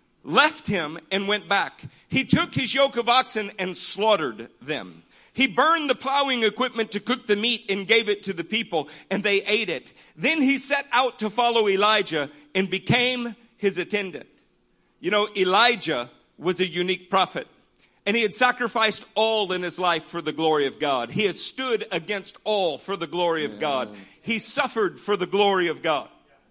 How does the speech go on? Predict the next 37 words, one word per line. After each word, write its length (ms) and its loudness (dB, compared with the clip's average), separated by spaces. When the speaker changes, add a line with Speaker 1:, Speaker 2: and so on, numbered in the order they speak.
Speaker 1:
His 240 -2
question 580 -4
to 160 -6
Elisha 800 0
was 340 4
a 80 2
very 320 2
serious 540 -4
one. 240 -6
"What 240 4
have 200 2
I 100 8
done 420 2
to 160 -4
you?" 220 -6
He 200 -4
knew 540 -2
what 240 0
he 140 -2
was 240 -2
asking 420 -2
Elijah 460 2
to 180 -16
do 340 -6
because 300 -6
he 100 -4
had 140 -6
done 160 -4
it. 120 -16
He 160 0
knew 160 0
the 160 4
sacrifice 760 0
that 180 -2
it 140 -8
would 180 -8
take 340 -4